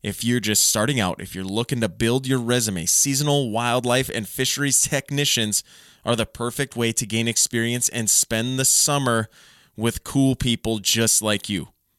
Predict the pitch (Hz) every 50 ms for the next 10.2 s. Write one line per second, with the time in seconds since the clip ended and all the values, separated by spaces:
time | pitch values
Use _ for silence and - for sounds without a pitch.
0 | _ _ - - - 101 101 92 - - - 135 131 131 - - 135 135 131 135
1 | 139 - - - - 131 117 117 123 127 127 131 131 120 107 101 - - 98 95
2 | - - 85 85 - - - - 127 123 - - 131 117 - - 117 104 104 104
3 | 104 101 - - 90 - - - 104 104 113 113 - 127 123 123 123 117 107 98
4 | 95 95 98 - - - - - - - _ _ - 107 104 101 101 107 107 -
5 | - 120 104 113 110 107 104 95 92 - - - _ - _ _ _ - 92 87
6 | 110 113 131 151 156 - - 131 123 120 104 104 104 104 101 101 107 123 139 -
7 | - - 123 120 - 123 123 131 131 - - 113 117 - - 131 117 107 98 -
8 | 104 101 101 - - - - _ - - - _ _ - 127 143 156 - 160 170
9 | 180 175 131 127 160 - - 170 170 131 107 117 113 139 170 160 117 92 87 76
10 | - 52 -